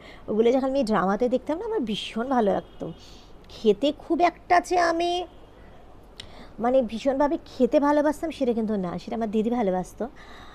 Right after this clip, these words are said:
কিন্তু এগুলো দেখে যেন মনে হতো সত্যিকারে খেতে ইচ্ছে হতো। এত সুন্দর ডিজাইনার, আহ, সুন্দর সুন্দর কাঁচের বাসন ওদের,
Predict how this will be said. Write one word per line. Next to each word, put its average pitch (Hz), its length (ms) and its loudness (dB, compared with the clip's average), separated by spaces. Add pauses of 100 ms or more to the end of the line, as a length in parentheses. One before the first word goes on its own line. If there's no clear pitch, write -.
(140)
কিন্তু 339 180 0
এগুলো 302 260 2
দেখে 254 460 0
যেন 370 160 2
মনে 370 160 0
হতো 381 160 0
সত্যিকারে 269 540 0
খেতে - 320 -2
ইচ্ছে 233 320 -4
হতো। 165 300 -4 (480)
এত - 220 -4
সুন্দর 285 380 -4 (100)
ডিজাইনার, 254 640 2
আহ, 196 1000 0
সুন্দর 240 280 -4
সুন্দর 269 320 -4
কাঁচের 233 440 -2
বাসন 190 500 -2 (320)
ওদের, 156 300 -2